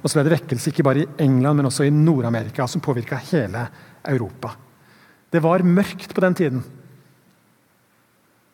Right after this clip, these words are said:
Det var ingenting, ingenting som tilsa at her skulle det snart skje noe stort. Pandemien, og det pandemien har gjort med oss, er en grobunn, folkens,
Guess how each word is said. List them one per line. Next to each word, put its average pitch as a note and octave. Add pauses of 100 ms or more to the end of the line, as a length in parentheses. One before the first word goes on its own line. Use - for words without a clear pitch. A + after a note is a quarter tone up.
(160)
Det -
var F3+
ingenting, E3+ (180)
ingenting E3
som F#3
tilsa D3+
at E3+
her D3
skulle D#3+
det D#3+
snart D3+
skje D3+
noe D3
stort. D3+ (1200)
Pandemien, F3+ (120)
og C#3+
det C#3+
pandemien F3
har F3+
gjort D#3+ (200)
med D#3
oss, - (280)
er D#3
en F3+
grobunn, F3
folkens, A2